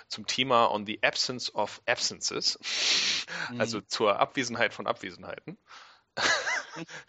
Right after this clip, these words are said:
Speaker 1: Also manche Wissenschaftler, manche, man sieht
Speaker 2: Große
Speaker 1: auch, auch in der
Speaker 2: Ich meine,
Speaker 1: Wissenschaft
Speaker 2: hätte man da nicht eigentlich schon
Speaker 1: Ja, pass auf,
Speaker 2: skeptisch
Speaker 1: aber
Speaker 2: sein
Speaker 1: der,
Speaker 2: können?
Speaker 1: genau, der Gag ist ja an der ganzen Sache, das ist ja gar ke-, der, die Tagung war gar kein Bullshit, auch das Thema war kein Bullshit.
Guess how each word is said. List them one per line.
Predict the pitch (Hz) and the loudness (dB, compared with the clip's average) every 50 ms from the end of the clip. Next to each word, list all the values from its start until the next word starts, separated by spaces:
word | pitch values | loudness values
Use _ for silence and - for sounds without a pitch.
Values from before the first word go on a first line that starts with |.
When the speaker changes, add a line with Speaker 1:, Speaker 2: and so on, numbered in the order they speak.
| - - - - - - - - - - | -14 -14 -10 -10 -8 -8 -8 -10 -12 -10
Speaker 1:
Also | - 90 90 92 92 95 95 | -8 -6 -6 -6 -6 -4 -4
manche | 110 117 - - 107 98 - | -2 -2 0 -2 -2 -2 -2
Wissenschaftler, | 123 - 117 107 - - 113 - - - 104 98 95 98 104 113 | -2 0 2 4 6 6 6 4 6 6 6 8 8 6 4 0
manche, | 110 107 110 123 117 107 | -2 -2 -2 -2 -2 0
man | 107 113 113 107 | 0 0 0 2
sieht | 123 139 | 2 6
Speaker 2:
Große | 151 147 139 139 - | 6 6 8 8 6
Speaker 1:
auch, | 139 143 | 6 6
auch | 139 | 6
in | 120 | 4
der | 117 107 | 4 4
Speaker 2:
Ich | 135 127 - | 4 4 6
meine, | - - - | 6 6 8
Speaker 1:
Wissenschaft | - | 8
Speaker 2:
hätte | 165 196 226 220 | 6 6 4 2
man | 190 170 156 135 | 0 0 2 4
da | 143 139 147 156 | 6 6 6 6
nicht | 160 - 135 123 | 2 -2 -4 -4
eigentlich | 127 127 127 120 117 - - | -4 -6 -6 -10 -14 -14 -12
schon | - 123 120 117 113 113 113 117 - _ _ _ _ _ _ _ _ _ - | -10 -10 -10 -10 -12 -14 -18 -20 -20 _ _ _ _ _ _ _ _ _ 0
Speaker 1:
Ja, | 107 104 | 2 2
pass | - - 101 127 | 2 2 2 6
auf, | 127 131 107 - | 6 6 6 6
Speaker 2:
skeptisch | - 147 - - 107 101 | 4 2 2 2 0 -2
Speaker 1:
aber | 104 98 | 0 0
Speaker 2:
sein | 147 147 156 - | 0 -2 0 0
Speaker 1:
der, | 120 - | 0 -2
Speaker 2:
können? | 117 117 | -2 0
Speaker 1:
genau, | 120 127 127 113 | 4 4 4 4
der | - - 104 101 | 4 2 0 4
Gag | - 131 175 - - | 4 4 4 4 2
ist | 117 113 123 | -2 0 0
ja | 113 101 | 0 0
an | 101 | 0
der | 104 101 | 0 -2
ganzen | 101 98 98 104 92 | -2 -2 -4 -2 2
Sache, | 110 135 147 127 110 110 110 _ | 2 2 2 2 -2 -6 -4 _
das | 110 98 - - _ - | -4 -4 -4 -8 _ -8
ist | 165 170 - - | -8 -8 -2 0
ja | 143 139 | 0 0
gar | - - 117 123 | 0 0 -2 -4
ke-, | - - - - - | -4 -6 -14 -6 -2
der, | 113 101 98 | -2 -2 -2
die | - _ - - 98 - | -2 _ -16 -20 -16 -8
Tagung | - - - 202 185 127 101 95 98 | -2 0 0 0 0 -2 -6 0 0
war | 110 147 | 0 2
gar | - 113 104 | 2 0 -2
kein | - 123 120 113 | 0 -4 -6 -4
Bullshit, | - 160 147 - - 85 | -4 -6 -4 -4 -2 0
auch | 87 90 104 - | 0 0 2 2
das | 147 - | 0 0
Thema | - - 240 226 117 95 87 | 2 0 2 2 2 0 0
war | 90 90 | -2 -4
kein | - - - | -6 -8 -10
Bullshit. | - - - - - - - - - | -10 -14 -16 -16 -14 -12 -14 -14 -14